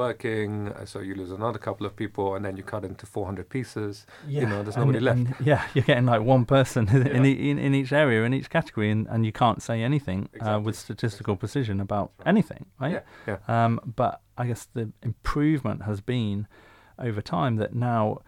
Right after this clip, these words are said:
Speaker 2: whether it's education, where we've talked before about these big data sets where you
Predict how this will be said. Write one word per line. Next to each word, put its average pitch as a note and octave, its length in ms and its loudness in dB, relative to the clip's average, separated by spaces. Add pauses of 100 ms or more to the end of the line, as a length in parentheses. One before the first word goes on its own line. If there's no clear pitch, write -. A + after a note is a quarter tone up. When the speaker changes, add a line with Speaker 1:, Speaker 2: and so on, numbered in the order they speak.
(100)
Speaker 2:
whether A2+ 200 -4
it's - 120 -6
education, C#3+ 640 -2
where A#2+ 140 0
we've G#2 160 -6
talked - 240 -8
before A#2+ 380 -4
about G2+ 360 -4
these G#2+ 300 -4
big G#2 200 -6
data C3 280 -2
sets - 280 -8
where A2 80 -4
you G2+ 60 -4